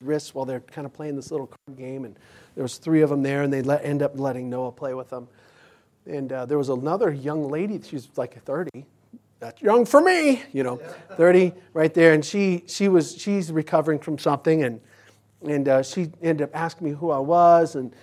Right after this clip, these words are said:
in between the game, in between the little turns on the game, asked me what I do and all that.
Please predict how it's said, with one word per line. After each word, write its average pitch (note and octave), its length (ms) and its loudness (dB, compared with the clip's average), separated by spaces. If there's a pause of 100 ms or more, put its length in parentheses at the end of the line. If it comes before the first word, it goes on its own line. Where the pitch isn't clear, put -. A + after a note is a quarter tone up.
(140)
in E3 120 0
between D#3 580 2
the C#3 100 -4
game, D#3 560 0
in D3 160 -4
between D3 300 -2
the C#3+ 60 -2
little C#3+ 300 0 (220)
turns D#3+ 280 -2
on C#3 100 0
the C3 80 -6
game, C#3+ 200 0
asked D3 280 -6
me D3 40 -6
what C#3+ 160 -4
I C3+ 60 -2
do D#3 300 0
and C#3 100 0
all C#3 100 0
that. C#3+ 240 -4